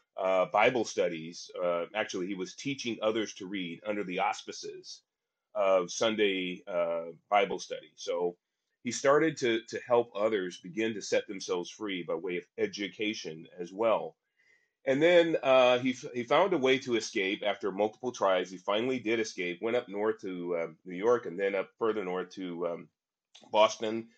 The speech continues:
New England areas, and was taken under the wing of, of abolitionists up in that area.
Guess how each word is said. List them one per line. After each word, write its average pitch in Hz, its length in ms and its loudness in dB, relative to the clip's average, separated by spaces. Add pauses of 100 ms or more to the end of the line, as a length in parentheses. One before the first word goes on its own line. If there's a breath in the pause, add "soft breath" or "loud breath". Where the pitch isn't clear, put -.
(260 soft breath)
New 95 160 -2
England 113 280 2
areas, 101 640 2 (480)
and 101 440 4
was 101 320 0
taken 120 320 2
under 107 260 0
the 98 100 -4
wing 101 380 -2
of, 92 420 -2
of 92 240 -2
abolitionists 95 720 0
up 87 160 -4
in 85 100 -8
that 104 180 0
area. 92 420 0